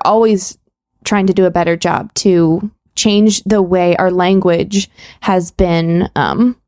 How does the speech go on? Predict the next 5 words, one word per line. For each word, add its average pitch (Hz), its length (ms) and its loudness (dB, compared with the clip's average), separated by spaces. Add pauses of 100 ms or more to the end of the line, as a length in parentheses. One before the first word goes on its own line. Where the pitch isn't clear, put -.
oppressive 262 560 -2
to 190 100 0
some 175 240 -2
people. 170 560 0 (680)
And 180 600 2